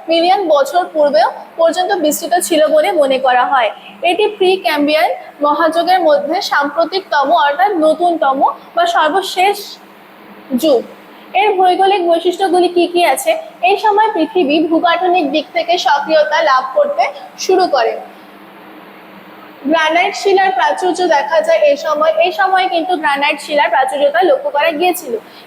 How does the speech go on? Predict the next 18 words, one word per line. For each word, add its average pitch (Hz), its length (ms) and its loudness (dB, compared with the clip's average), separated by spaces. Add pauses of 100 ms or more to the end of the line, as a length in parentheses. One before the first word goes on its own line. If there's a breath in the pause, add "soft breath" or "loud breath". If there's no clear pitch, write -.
এই 370 220 2
যুগে 381 260 0
সূচনা 359 500 0
লগ্নে 370 360 0
এক 320 300 -4
আদিম 349 520 0
অতিকায় 311 540 0
মহাদেশ 269 600 0
বা 339 140 0
রেডোনিয়া 285 560 2
অবস্থান 285 500 -2
করত। 523 360 0 (340 loud breath)
রেডিয়ান, 370 520 2
রেডন-, 294 420 0
রেডোনিয়া 320 640 0
কিন্তু 403 260 0
কি 370 220 2
ছিল? 294 280 2